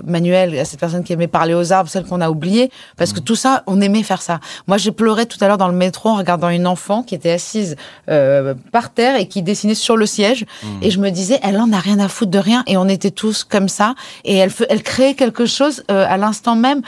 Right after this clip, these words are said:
Speaker 1: Je crois qu'on est créateur de sa vie et qu'à chaque instant, tu peux créer quelque chose de magique.
Speaker 2: Oui, et tu peux, euh,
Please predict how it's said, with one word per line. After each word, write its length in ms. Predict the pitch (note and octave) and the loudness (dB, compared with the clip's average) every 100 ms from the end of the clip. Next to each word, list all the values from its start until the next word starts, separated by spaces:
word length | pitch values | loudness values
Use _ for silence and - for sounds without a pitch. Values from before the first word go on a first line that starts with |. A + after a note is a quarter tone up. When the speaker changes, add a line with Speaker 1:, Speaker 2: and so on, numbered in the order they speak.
| - - - | -10 -16 -14
Speaker 1:
Je 140 | C#3+ F3 | -8 -6
crois 220 | - A#3+ | -2 -2
qu'on 200 | A#3 G3+ | 0 -2
est 80 | G3 | 0
créateur 340 | - G3+ G#3+ | -2 0 0
de 100 | F#3+ | -2
sa 200 | F#3+ F#3+ | -2 0
vie 240 | E3 A3+ C#4 - - - | 0 0 -2 -10 -14 -6
et 100 | F3+ | 0
qu'à 120 | F#3 | 0
chaque 280 | - D#4 D#4 | 0 -2 0
instant, 440 | C4 - B3+ E4+ - _ | 0 0 0 0 -6 _
tu 100 | - | -14
peux 140 | - B3 | -2 -2
créer 340 | - A#3 C4 | -2 0 0
quelque 300 | C4 A3+ - | 2 -2 -2
chose 200 | A3+ B3+ | -4 -2
de 80 | G#3 | 0
magique. 480 | A3 B3+ D#4+ - - _ | 0 0 -2 -6 -16 _
Speaker 2:
Oui, 340 | B2 G#3 G3 E2+ | 0 2 2 2
et 160 | A2 | 0
tu 220 | G#2 - A2 | -2 -4 -4
peux, 160 | - D3+ D#3+ | 0 2 4
euh, 400 | B2 A#2 G#2 | 2 2 0